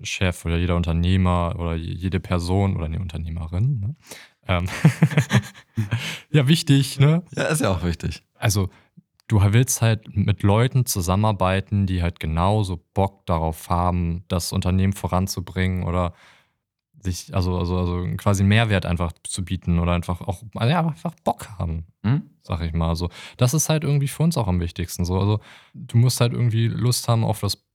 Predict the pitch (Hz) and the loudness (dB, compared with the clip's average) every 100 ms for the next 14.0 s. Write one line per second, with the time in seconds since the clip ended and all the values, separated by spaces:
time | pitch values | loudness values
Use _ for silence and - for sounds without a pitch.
0 | _ - - - 104 104 - 120 131 - | _ -10 -6 0 0 0 2 4 4 4
1 | 107 107 104 - 104 - 98 101 98 98 | 0 0 0 -2 -2 -2 -2 0 -2 -2
2 | 95 - 101 98 98 95 95 98 95 - | -4 -2 0 2 0 0 -2 -2 -2 -2
3 | 92 - - 104 - 107 - 101 104 - | -6 -6 -10 -8 -6 -4 0 2 2 0
4 | 104 98 95 95 98 101 101 104 - - | 0 2 0 0 0 0 0 -2 -6 -20
5 | - 95 95 - - - 113 120 113 110 | -6 0 0 -2 -4 2 4 4 2 2
6 | 107 107 120 123 113 101 - 131 139 131 | 2 2 2 2 0 -4 -2 4 4 4
7 | 113 104 101 107 120 120 110 107 107 104 | 2 2 0 2 2 2 0 0 0 2
8 | 107 107 107 110 120 107 - 120 107 - | 2 0 2 0 -2 -6 -2 0 0 -2
9 | 107 107 104 - - 104 - 98 - 95 | -2 -2 -4 -4 -2 0 0 -4 -2 -2
10 | 127 - 87 - - - 92 90 95 104 | -2 -2 -6 -6 -10 0 0 2 0 0
11 | - 101 101 101 - 98 95 104 101 - | 0 0 2 2 2 0 0 -2 -2 -8
12 | - - 95 95 - 98 95 - - - | -12 -4 -2 -2 0 2 2 0 -6 -6
13 | 92 98 120 98 82 82 78 90 82 87 | -2 2 2 2 2 -2 -4 -2 -2 -4